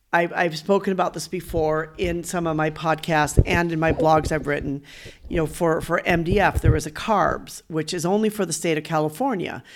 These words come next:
But even though it's only just for the state of California, now every company requires that you have carbs, because if they want to sell into the state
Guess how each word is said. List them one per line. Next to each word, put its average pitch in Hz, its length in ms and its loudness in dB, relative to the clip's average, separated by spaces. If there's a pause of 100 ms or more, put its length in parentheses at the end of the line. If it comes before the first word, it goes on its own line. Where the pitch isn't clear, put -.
(240)
But 196 120 0
even 247 320 2
though 220 140 4
it's 214 200 0
only 247 340 2
just 208 240 -4
for 208 80 -2
the 190 60 -2
state 185 260 0
of 170 80 -4
California, 185 640 -2
now 180 200 0
every 202 360 0
company 165 440 -4
requires 151 680 -4
that 147 180 -4
you 160 140 -6
have 139 340 -4
carbs, 147 420 -2
because 196 320 -2
if 262 260 0
they 294 120 0
want 247 220 0
to 233 40 0
sell 202 380 0
into 190 360 -4
the 185 100 -4
state 160 420 -2